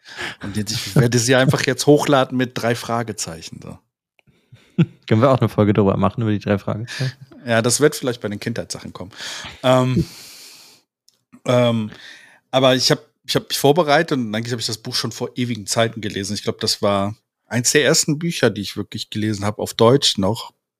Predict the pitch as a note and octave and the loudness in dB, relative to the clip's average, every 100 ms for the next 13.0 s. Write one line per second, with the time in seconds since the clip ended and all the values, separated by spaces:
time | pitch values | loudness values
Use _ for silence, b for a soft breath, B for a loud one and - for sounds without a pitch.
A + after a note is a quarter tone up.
0 | _ - G2+ G2 - G2 F#2+ F#2+ _ _ | _ -2 -2 0 2 2 0 -4 _ _
1 | _ _ _ _ _ _ _ _ _ _ | _ _ _ _ _ _ _ _ _ _
2 | B B B B B B _ - G#2+ A2 | B B B B B B _ -2 0 0
3 | - G#2+ A2 B2 A2+ A2+ A#2 B2 A#2+ B2 | 0 0 2 2 4 4 4 2 2 0
4 | B2+ C3+ E3+ - G2+ G2 A#2 C#3+ - A2+ | -2 -2 -4 -6 -8 -6 -6 -6 -10 -8
5 | A2+ C3 D#3+ - b b b b b _ | -4 -4 -6 -16 b b b b b _
6 | - A#2+ A2+ D3 A#2+ A2+ A2+ - B B | 4 4 4 2 0 0 -2 -12 B B
7 | B B _ - G#2+ B2 B2 C#3 C#3 B2 | B B _ -8 -6 2 4 4 2 0
8 | B2+ B2 C#3 - B2+ B2 D3+ A#2 A2 A2+ | 0 0 -2 0 -2 2 2 2 0 0
9 | A2 G2+ G#2+ G2+ - A#2 G#2+ G#2 G2+ G#2+ | -2 -6 -8 -8 -6 -2 -2 -2 -2 0
10 | G#2 G#2 G2+ F#2+ G2 - - A2+ - C3 | 0 -2 -4 -4 -6 -4 -4 -2 2 4
11 | B2+ B2+ A#2+ G#2+ - - C#3 C#3+ B2 B2 | 4 2 0 -4 -4 2 4 4 0 0
12 | A2 - B2 C3 C3 B2 B2+ B2 C#3+ - | -2 -4 -2 -2 -2 0 0 0 -2 -6